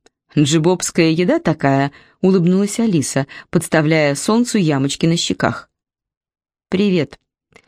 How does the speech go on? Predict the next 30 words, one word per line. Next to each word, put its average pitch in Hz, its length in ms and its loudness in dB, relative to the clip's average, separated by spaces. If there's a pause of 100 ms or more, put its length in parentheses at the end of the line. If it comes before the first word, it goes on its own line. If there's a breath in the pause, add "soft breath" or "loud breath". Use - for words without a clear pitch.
(140 soft breath)
Белкам 247 440 2
в - 20 2
лес 214 260 -2
несу». - 360 -4 (680)
Она 277 220 2
засмеялась, 226 720 0
мелко 147 300 2
тряся 156 320 0
плечами. 139 600 -2 (680 soft breath)
В 170 100 2
этом 175 280 2
было 160 220 2
что-то 147 340 0
отталкивающее, 131 1120 0 (200 soft breath)
и 156 100 0
Костик 151 360 0
даже 143 260 0
удивился, 156 680 0 (240 loud breath)
что - 220 0
не 170 180 2
испытывает 170 680 -2
ни 233 140 2
капли 151 400 -2
смущения 165 760 0
и 156 40 -2
трепета, 156 560 -2 (220 loud breath)
находясь 160 480 2
рядом 147 260 2
с - 140 -8
той, 220 280 -2